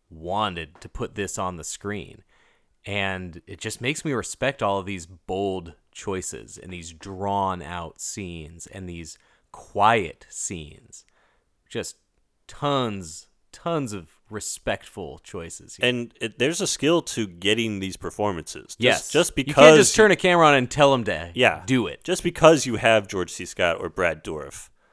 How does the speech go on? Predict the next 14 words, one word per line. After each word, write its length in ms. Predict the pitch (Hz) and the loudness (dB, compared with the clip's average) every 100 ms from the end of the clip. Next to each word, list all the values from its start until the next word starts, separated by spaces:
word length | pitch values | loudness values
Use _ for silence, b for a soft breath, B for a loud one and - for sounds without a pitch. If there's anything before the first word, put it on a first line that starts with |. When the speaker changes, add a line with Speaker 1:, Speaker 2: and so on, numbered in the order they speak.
| _ _ _ | _ _ _
Speaker 2:
like, 140 | 85 - | -16 -12
to 160 | - | -12
get 480 | 95 - 110 123 92 | -10 0 0 0 -10
the, 380 | 92 87 85 82 _ _ _ _ _ _ _ _ | -8 -6 -6 -8 _ _ _ _ _ _ _ _
the 80 | - | -8
sweat 460 | - - 104 101 92 | -6 -4 0 0 0
out 180 | 92 92 | 0 0
of 140 | 85 | -2
'em 260 | 80 73 82 | -10 -12 -16
Speaker 1:
Right. 260 | 104 117 95 | -2 0 0
Speaker 2:
so 280 | - 117 104 | -2 0 0
effectively. 760 | - 92 - 87 - 80 - _ _ _ _ _ _ _ - | 0 -4 -4 -14 -14 -16 -16 _ _ _ _ _ _ _ -6
Speaker 1:
Yeah. 160 | 87 85 | -4 0
Speaker 2:
Uh, 320 | 82 80 | 0 -2